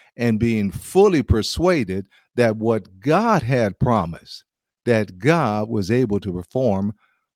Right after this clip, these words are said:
what he promised. You see, there is the key. We are not the performers. God is.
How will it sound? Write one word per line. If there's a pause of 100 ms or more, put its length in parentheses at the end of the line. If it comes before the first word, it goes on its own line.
what
he
promised. (200)
You
see,
there
is
the
key. (340)
We (340)
are
not
the
performers. (320)
God
is.